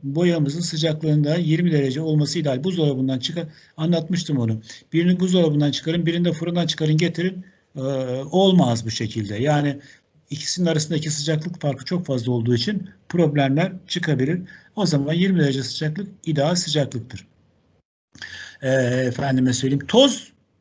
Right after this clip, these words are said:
olmaması gerekiyor arkadaşlar. Toz olmaması gerekiyor. Neden toz olmaması gerekiyor? Çünkü toz havada uçar ve gider,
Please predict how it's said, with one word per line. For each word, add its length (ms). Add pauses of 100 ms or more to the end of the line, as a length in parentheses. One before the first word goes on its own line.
(320)
olmaması 600
gerekiyor 420
arkadaşlar. 640
Toz 240
olmaması 480
gerekiyor. 480
Neden 380
toz 180
olmaması 400
gerekiyor? 420
Çünkü 300
toz 320 (320)
havada 320
uçar 680 (320)
ve 120
gider, 260